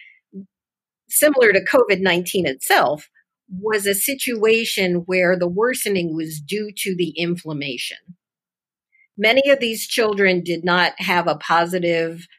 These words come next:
R V P or a positive P C R at the time that they presented. So there wasn't evidence for ongoing virus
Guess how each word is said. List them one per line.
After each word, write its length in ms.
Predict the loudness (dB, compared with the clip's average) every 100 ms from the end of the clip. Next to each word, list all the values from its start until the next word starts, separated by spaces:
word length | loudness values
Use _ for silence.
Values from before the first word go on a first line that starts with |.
| _ _
R 220 | 2 2
V 180 | 2 -4
P 280 | -4 -6 -2
or 180 | 2 2
a 100 | -2
positive 460 | 0 0 2 -2 -6
P 180 | -8
C 200 | -6 -2
R 260 | 2 4 4
at 180 | 2 -4
the 100 | -12
time 420 | -6 -4 -2 -4
that 140 | -6 -6
they 540 | -6 -4 -2 -2 -6 -12 _
presented. 640 | -8 -4 -4 -4 -4 -4 -6 _ _ _ _ -20 _
So 460 | -4 2 2 2 0
there 140 | 2
wasn't 400 | 4 2 4 2 2
evidence 640 | 0 0 2 2 0 -4 -10 _ _ _
for 220 | -2 0
ongoing 760 | 0 0 0 0 2 2 0 -2
virus 760 | 2 2 2 0 -2 -6 -10